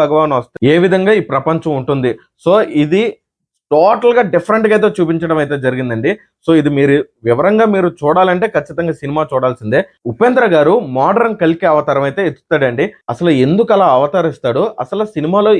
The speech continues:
ఏ విధమైనటువంటి టాపిక్స్ మీద సినిమా తీశాడు అంటే మాత్రం మీరు ఖచ్చితంగా సినిమా చూడాలి. So మనుషులకు సంబంధించినటువంటి వాళ్ళు భిన్నాభిప్రాయాలు, మైండ్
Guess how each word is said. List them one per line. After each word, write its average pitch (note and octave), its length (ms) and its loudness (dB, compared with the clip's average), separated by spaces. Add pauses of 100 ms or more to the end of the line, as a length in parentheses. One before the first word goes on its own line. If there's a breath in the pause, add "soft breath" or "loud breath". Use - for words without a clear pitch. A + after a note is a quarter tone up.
(120)
ఏ D3 140 4
విధమైనటువంటి E3 680 0 (160)
టాపిక్స్ D#3+ 520 -6
మీద C#3 240 0 (160)
సినిమా F3+ 260 0 (120)
తీశాడు D#3+ 400 2 (180)
అంటే B2+ 120 -2 (120)
మాత్రం E3+ 320 -2
మీరు B2 180 -6
ఖచ్చితంగా C#3 460 0 (160)
సినిమా C#3 220 -4 (100)
చూడాలి. C#3 320 2 (240 loud breath)
So F#3 60 4 (160)
మనుషులకు F#3+ 500 0
సంబంధించినటువంటి E3+ 960 0 (400)
వాళ్ళు D3 200 2 (140)
భిన్నాభిప్రాయాలు, F3 920 2 (140)
మైండ్ G3 320 0